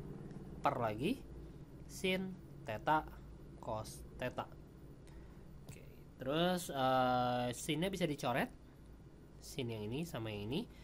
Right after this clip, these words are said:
Cosnya turun ke bawah. Jadinya satu per cos kuadrat theta. Oke, udah sampai sini kita pengennya jadi satu plus tan kuadrat ya.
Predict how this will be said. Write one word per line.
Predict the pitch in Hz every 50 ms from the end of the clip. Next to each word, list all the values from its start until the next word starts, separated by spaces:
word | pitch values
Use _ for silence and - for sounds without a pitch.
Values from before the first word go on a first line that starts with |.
| - - - - -
Cosnya | - 117 110 - 160 156 -
turun | - 127 123 117 113
ke | -
bawah. | 107 104 98 107 135 214 240 - - - - - - - - - - -
Jadinya | 135 113 107 110 110 107 104 113 127 139 151 160 165 170 170 175
satu | 170 - - - - 135 127 - - - - 190 185 - - -
per | - 208 226 247 247 240 - - - - - - - - - - -
cos | - - 165 170 180 - - - - - - - - - - -
kuadrat | - 139 127 120 113 127 127 127 123 - - - - - - -
theta. | 139 139 - 131 - - - - - - - - - - - - - - - - - - - - - - - - - - - - - - - - - - - - - - - - - - -
Oke, | 120 104 101 101 101
udah | 101 107
sampai | - 131 117 113 127 117
sini | - 143 135 127 135 160 185 190
kita | 190 - 170 170 196 190 185 - - -
pengennya | 156 147 143 143 139 139 156 180 202 202 185
jadi | 160 151 131 123 120 131 139 151 160
satu | 160 156 - 151 131 - - - 147 127
plus | - - - 143 143 139 - - - -
tan | - 127 123 123 123 120
kuadrat | - 131 127 131 139 160 156 147 - -
ya. | 107 110